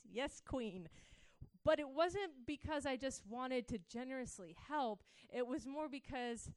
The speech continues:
if I said no, I thought they wouldn't like me <laughs> anymore or be mad at me 'cause I didn't help, right? That's the insecurity. I've, I'm gonna feel rejected. They're not gonna like me. And because I care so much about what others think,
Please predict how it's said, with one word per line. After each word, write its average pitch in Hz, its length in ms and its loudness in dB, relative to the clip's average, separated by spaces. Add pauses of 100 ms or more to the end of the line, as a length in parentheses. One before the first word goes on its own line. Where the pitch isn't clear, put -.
(260)
if 220 140 -4
I 226 120 2
said 220 260 -2
no, 277 220 2
I 220 100 2
thought 220 240 0
they 202 100 -2
wouldn't 196 280 0
like 208 240 -2
me 214 220 -2
<laughs> - 20 -6
anymore 190 540 -6 (560)
or 226 120 4
be 214 160 -2
mad 202 280 -2
at 190 80 -6
me 196 300 -4
'cause 170 180 -6
I 175 120 0
didn't 202 280 0
help, 247 360 0 (420)
right? 196 300 -4 (440)
That's 180 200 -2
the 202 120 -2
insecurity. 226 720 -2
I've, 160 180 -4 (100)
I'm 226 160 -4
gonna 294 140 -4
feel 240 200 0
rejected. 202 720 -2
They're 208 120 -6
not 226 180 -4
gonna 220 160 -6
like 202 280 0
me. 208 220 0 (260)
And 208 100 -2
because 247 380 2
I 226 100 2
care 214 280 -2
so 285 380 4
much 311 260 0
about 269 220 2
what 240 160 0
others 254 340 -2
think, 262 380 -6